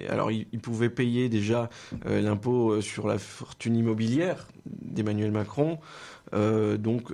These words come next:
euh, ils payent, euh, ils paieront l'impôt sur le revenu. Donc, au fond, ça s'équilibre et donc il n'y aura pas une augmentation d'impôt, euh, significative ni, euh, sur l'ensemble de la population.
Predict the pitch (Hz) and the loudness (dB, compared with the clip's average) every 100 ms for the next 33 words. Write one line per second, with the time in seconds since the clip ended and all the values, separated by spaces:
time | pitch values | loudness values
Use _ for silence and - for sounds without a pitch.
0 | - 110 110 110 110 104 104 101 - 110 | 0 0 0 0 -2 -2 -4 -6 -6 -6
1 | 104 104 117 110 104 101 101 104 131 127 | -4 0 2 0 -2 -4 -2 -2 0 0
2 | 104 - - - - 104 131 123 107 110 | -2 -6 -18 -20 -12 -4 -2 0 -2 -2
3 | - 110 139 127 113 107 110 - 110 101 | -4 0 2 2 0 0 -2 -2 -2 -2
4 | 104 117 123 110 101 104 104 104 101 110 | 0 2 4 2 2 0 -2 -2 -2 0
5 | 107 101 123 139 151 - - - - - | 0 0 2 0 -2 -12 -18 -18 -8 -4
6 | - - - - 60 55 52 - 60 - | -2 -4 -4 -4 -4 -6 -6 -8 -8 -8
7 | - - 110 101 - - - 123 135 117 | -8 -4 -4 -4 -6 -8 -6 -2 2 2
8 | 107 107 120 131 110 107 104 95 82 64 | 2 2 2 4 2 2 0 -2 -4 -4
9 | 67 67 - - - - - 95 95 110 | -6 -8 -10 -12 -14 -12 -8 -8 -6 -4
10 | 110 107 107 107 113 - | -2 -4 -10 -10 -10 -12